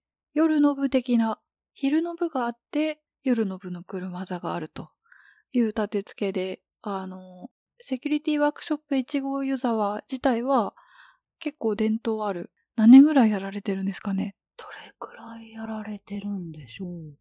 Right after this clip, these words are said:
Speaker 2: か。でも結構、
Speaker 1: うん。
Speaker 2: 昔から、ね、老舗のワークショップという言い方があれかとか、
Speaker 1: うん。
Speaker 2: あ、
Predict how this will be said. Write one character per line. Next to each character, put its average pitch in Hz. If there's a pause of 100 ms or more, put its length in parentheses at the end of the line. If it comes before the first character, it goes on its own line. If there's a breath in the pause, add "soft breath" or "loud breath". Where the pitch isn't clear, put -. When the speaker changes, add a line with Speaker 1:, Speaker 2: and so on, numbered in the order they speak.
Speaker 2:
か。 143 (200)
で 269
も 262
結 339 (160)
構、 175
Speaker 1:
う 233
ん。 208 (320)
Speaker 2:
昔 190
か -
ら、 208 (1000)
ね、 220 (200)
老 220
舗 233
の 220
ワ 214
ー 214
ク -
シ -
ョ 214
ッ - (220)
プ 196
と 170
い 170
う 165 (280)
言 185
い 180
方 180
が 170
あ 175
れ 175
か 165
と 165
か、 185
Speaker 1:
う 240
ん。 214 (180)
Speaker 2:
あ、 196